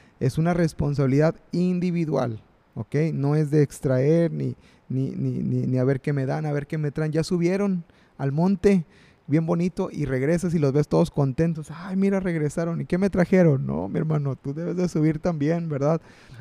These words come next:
Y ahí, ahí subir a su presencia, disfrutar su presencia. Ya tenemos el acceso, hermanos. Antes no podíamos subir.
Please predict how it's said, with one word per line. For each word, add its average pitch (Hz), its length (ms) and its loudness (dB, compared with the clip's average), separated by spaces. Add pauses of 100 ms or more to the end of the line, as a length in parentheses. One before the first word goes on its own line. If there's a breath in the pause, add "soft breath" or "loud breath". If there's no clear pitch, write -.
Y 127 120 2
ahí, 147 520 4
ahí 127 260 0
subir 147 300 -2
a 156 60 0
su 151 140 -8
presencia, 143 680 -2
disfrutar 131 500 -4
su 139 140 -6
presencia. 135 480 -4
Ya 160 180 2
tenemos 196 420 -4
el 170 120 -4
acceso, - 380 -6
hermanos. 135 340 -8 (340 loud breath)
Antes 170 340 0
no 175 160 -6
podíamos 170 440 -2
subir. 135 400 -6